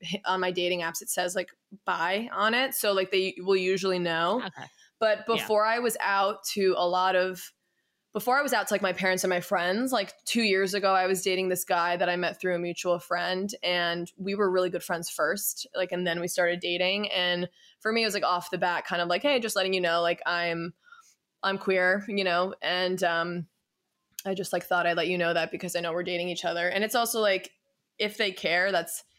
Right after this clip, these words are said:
Speaker 1: in my opinion, weird <laughs> 'cause I'm like,
Speaker 2: Yeah.
Speaker 1: "If that changes how you feel about me, then you must have a weird, uh, point of view on people that are queer," which I wouldn't wanna date
Speaker 2: It's
Speaker 1: someone who's
Speaker 2: exactly. It's,
Speaker 1: closed-minded.
Speaker 2: it's your own type of filtering system. You know, if that's not okay with them, then they're not the type of person for you.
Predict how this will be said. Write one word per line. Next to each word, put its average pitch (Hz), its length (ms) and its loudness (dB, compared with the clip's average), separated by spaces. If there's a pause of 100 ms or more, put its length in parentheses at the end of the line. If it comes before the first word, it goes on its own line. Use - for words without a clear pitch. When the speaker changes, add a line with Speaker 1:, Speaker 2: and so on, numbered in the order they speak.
(120)
Speaker 1:
in 190 80 -2
my 185 140 2
opinion, 175 320 -4
weird 175 360 0
<laughs> - 60 -4 (180)
'cause 214 180 -4
I'm 180 140 -2
like, 175 280 -2 (160)
Speaker 2:
Yeah. 175 240 -2
Speaker 1:
"If 269 60 0
that 370 160 0
changes 262 340 0
how 262 80 2
you 233 160 0
feel 202 240 0
about 208 240 0
me, 220 160 2
then 196 160 0
you 190 160 2
must 185 220 0
have 180 140 0
a 175 80 2
weird, 175 300 0 (880)
uh, 180 180 2
point 185 260 0
of 175 80 0
view 175 200 2
on 165 480 -2 (180)
people 185 240 0
that 156 100 2
are 165 80 -2
queer," 165 420 0
which 190 220 -2
I 180 120 2
wouldn't 185 200 2
wanna 175 180 2
date 165 160 -2
Speaker 2:
It's 131 80 -2
Speaker 1:
someone 175 240 0
who's 175 120 -2
Speaker 2:
exactly. 208 280 0
It's, 190 120 0
Speaker 1:
closed-minded. 165 180 0
Speaker 2:
it's - 80 -8
your 233 100 2
own 233 140 0
type 226 220 -4
of 214 100 -8
filtering 190 480 -2
system. 147 540 -6
You 175 80 -4
know, 175 180 -4
if 170 160 -6
that's 170 300 -6
not 175 280 -2 (100)
okay 175 300 -4
with 170 160 -6
them, 180 300 -4
then 160 260 -6
they're 165 140 -2
not 156 220 -6
the 175 60 -8
type 147 240 -8
of 143 100 -14
person 139 380 -10
for 139 220 -8
you. - 180 -8